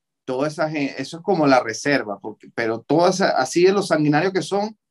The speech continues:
Putin les tiene miedo, y por eso les permite hacer todo, y fueron parte, eh, fueron parte fundamental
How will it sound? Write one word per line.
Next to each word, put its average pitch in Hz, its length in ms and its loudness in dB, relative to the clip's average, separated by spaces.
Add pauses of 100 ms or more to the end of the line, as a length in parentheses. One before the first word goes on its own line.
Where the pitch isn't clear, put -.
(600)
Putin 147 300 0
les 160 140 -2
tiene 131 200 0
miedo, 113 460 -4 (260)
y 151 80 -8
por 123 140 -4
eso 147 140 0
les 156 140 2
permite 127 680 0 (200)
hacer 127 400 -2
todo, 160 420 2
y 151 140 0
fueron 147 360 0
parte, 151 500 -2 (100)
eh, 123 440 -6 (1600)
fueron 160 280 -4
parte 180 320 0
fundamental 135 800 -2